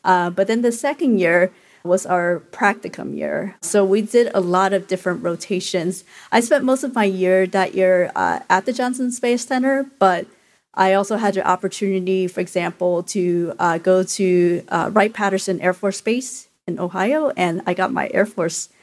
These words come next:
flight surgeon, uh, wings there. I also spent some time at the F A A, um, also did a commercial space rotation. So really, it was a great way to kind of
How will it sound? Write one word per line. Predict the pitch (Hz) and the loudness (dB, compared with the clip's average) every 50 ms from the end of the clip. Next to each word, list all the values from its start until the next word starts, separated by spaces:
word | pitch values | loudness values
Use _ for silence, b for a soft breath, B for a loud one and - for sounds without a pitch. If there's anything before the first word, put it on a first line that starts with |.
| b b b - | b b b 0
flight | 208 233 240 | 0 0 0
surgeon, | 247 - 175 156 - 135 143 151 - 185 - _ _ _ | 0 -2 -2 -2 -4 -6 -8 -8 -8 -10 -12 _ _ _
uh, | - - 156 139 - 151 | -8 -6 -4 -4 -4 -6
wings | 160 147 - - - - | -6 -6 -6 -8 -10 -8
there. | - - - - - - 180 - b b b b b b b b _ - | -8 -6 -6 -4 -4 -6 -8 -8 b b b b b b b b _ 0
I | 185 180 | 0 2
also | 185 180 180 - - 190 190 180 | 2 2 0 0 0 0 0 0
spent | - - - - 180 180 | -2 -4 -2 -2 -2 -2
some | - 196 180 | -2 -6 -6
time | - 208 185 175 175 | -4 -2 -2 -2 -2
at | 175 - | -4 -6
the | - - | -4 -2
F | 185 175 - - | -2 -2 -2 -2
A | 190 170 180 - | -4 -4 -2 -2
A, | 220 226 233 233 233 240 240 220 226 226 - | 0 2 2 2 2 2 0 -2 -6 -8 -6
um, | - 165 165 165 160 156 151 151 - - - | -4 -4 -2 -2 -4 -4 -6 -8 -10 -8 -4
also | - 180 170 - 180 | -2 -2 -2 -2 -6
did | 170 175 180 160 170 | -6 -4 -4 -4 -4
a | |
commercial | 180 - 190 190 175 180 - - 165 | -6 -6 -6 -6 -6 -6 -6 -8 -8
space | - - - 147 139 - - - - _ - | -8 -6 -4 -4 -4 -4 -6 -8 -14 _ -10
rotation. | - - 175 - - - 175 165 - - - - - 202 - b b b b b b b | -8 -8 -8 -8 -10 -12 -12 -12 -12 -12 -10 -10 -10 -10 -12 b b b b b b b
So | - - 226 226 | 0 2 4 4
really, | 226 233 277 285 277 285 262 - | 4 4 2 0 0 0 0 2
it | 202 208 202 | 4 4 6
was | 196 196 190 196 180 - - - | 6 6 4 4 2 -4 -8 -6
a | 180 196 | -4 -4
great | 208 - - - 208 208 208 202 214 220 202 - | -4 -4 -6 -2 0 2 4 4 2 0 -2 -2
way | - 190 190 190 190 196 202 | 0 2 4 4 4 2 -2
to | 196 - 196 | -4 -8 -10
kind | - - 202 185 185 180 | -6 -4 -2 -2 0 2
of | 180 180 175 - | 0 0 -2 -4